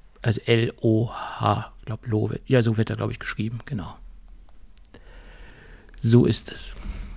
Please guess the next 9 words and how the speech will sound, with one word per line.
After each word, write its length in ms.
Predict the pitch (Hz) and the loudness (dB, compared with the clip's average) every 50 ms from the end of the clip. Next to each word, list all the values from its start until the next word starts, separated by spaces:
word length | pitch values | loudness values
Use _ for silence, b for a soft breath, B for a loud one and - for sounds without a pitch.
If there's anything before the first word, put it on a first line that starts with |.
| B B B - - - - - - - | B B B -18 -20 -20 -20 -20 -8 0
Haben 220 | - - 180 196 | 2 4 4 4
auch 80 | 156 156 | 4 2
eine 160 | 170 170 151 | 4 4 6
hervorragende 800 | 156 160 - - - 190 185 180 165 156 160 151 151 151 151 147 | 4 4 2 0 0 2 2 4 4 4 4 4 4 4 2 0
Küche 400 | 143 - - 156 135 - 110 110 | 0 2 2 2 4 2 0 0
und 220 | - 113 113 117 - | 0 0 -2 0 2
ein 100 | 123 120 | 2 2
hervorragendes 720 | 117 117 - - - 147 139 139 143 139 139 143 - - | 2 2 2 2 2 2 4 2 2 2 0 0 -2 -2
Restaurant. 540 | 131 123 - - 127 117 113 110 101 120 | -4 -4 -4 -4 -2 0 2 0 0 -2